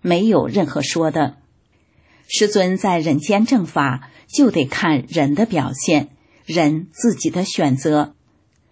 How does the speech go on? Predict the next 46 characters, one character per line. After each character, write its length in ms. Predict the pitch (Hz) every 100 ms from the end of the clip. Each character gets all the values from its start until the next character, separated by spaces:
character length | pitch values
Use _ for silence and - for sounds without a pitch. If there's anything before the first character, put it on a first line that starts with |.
| _ _ _
大 140 | - 185
选 240 | - 156
中， 340 | 160 175 180 - _ _
师 220 | - - 269
尊 220 | 269 269
在 240 | 277 160
时 240 | 143 - 170
时 180 | 196 135
地 180 | 156 -
保 260 | 170 139
护 260 | 135 - 180
美 200 | 175 151
国 200 | - 143
的 160 | 160
正 260 | 156 240 175
义 220 | 156 151
参 380 | 135 - 190 180
与 100 | 143
者， 320 | 143 147 - _ _ _ _ _ _ -
要 180 | 170 185
不 100 | 180
然 320 | 165 294 277 - _ -
在 240 | - 254
一 160 | 214 254
月 160 | 254 190
六 200 | 226 180
日 240 | 160 156
选 280 | 151 156 165
举 240 | - 151
结 180 | 135 147
果 220 | 156 139
出 220 | 135 -
现 220 | 190 - 139
后， 340 | - 156 - _ _ _ -
不 120 | 269
知 140 | 254
道 200 | 254 247
会 180 | 135 165
出 200 | 156 -
现 300 | 160 185 156
什 180 | 165 151
么 80 | 151
样 200 | 220 190
的 100 | 143
混 260 | - 185
乱 280 | 156 151 139